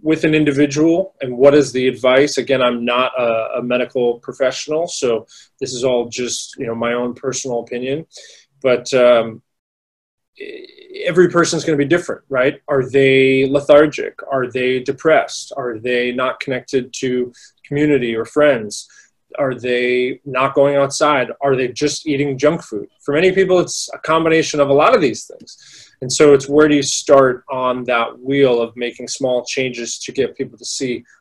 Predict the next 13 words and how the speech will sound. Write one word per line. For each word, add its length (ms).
wow, 180
this 220
is 160
doable 520
and, 220
and 100
enjoyable. 720
You 40
know, 160
if 100
I 100
can 380
remove 680